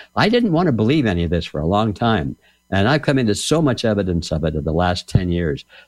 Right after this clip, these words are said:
that it's just impossible for me to deny it anymore. I think that the, uh, the occult somehow is embedded in there. And, um, but how, I don't know. And I don't think many people do know it unless they're already trapped in it.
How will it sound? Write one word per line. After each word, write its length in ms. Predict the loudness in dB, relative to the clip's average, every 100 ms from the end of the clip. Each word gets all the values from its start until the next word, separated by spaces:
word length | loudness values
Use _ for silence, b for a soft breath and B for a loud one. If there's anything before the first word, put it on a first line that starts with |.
| _
that 160 | -4 -2
it's 160 | -2
just 180 | -2 0
impossible 540 | -2 0 0 0 -2
for 140 | -4 0
me 160 | 0
to 100 | 0
deny 360 | 0 0 0 2
it 60 | 2
anymore. 520 | 2 2 0 -2 -6 _ b b b -4
I 100 | -2
think 280 | 0 -2 0
that 200 | -6 -2
the, 260 | 0 2 0
uh, 40 | -4 _ _
the 80 | 0
occult 440 | 0 0 0 -2 -10
somehow 680 | -6 0 2 0 0 0 2
is 260 | 0 0 2
embedded 480 | 0 0 0 0
in 180 | 0 0
there. 300 | 0 -2 -6 B B B _ -2
And, 320 | 0 2 2
um, 260 | 0 -2 -6 _ -20 _
but 140 | -2
how, 340 | 0 2 2 0
I 140 | -2
don't 240 | 0 -2 0
know. 280 | 0 -2 -6 _ _ _ _ _ _ _ _
And 140 | 0 0
I 80 | 2
don't 160 | 0
think 160 | 2 2
many 240 | 2 2
people 420 | 2 -2 0 -6 B B B 0
do 200 | 2 2
know 220 | 2 0
it 120 | 2
unless 320 | 4 4 2
they're 180 | 0 2
already 300 | 2 2 0
trapped 380 | 0 0 2 0
in 100 | 2
it. 180 | 0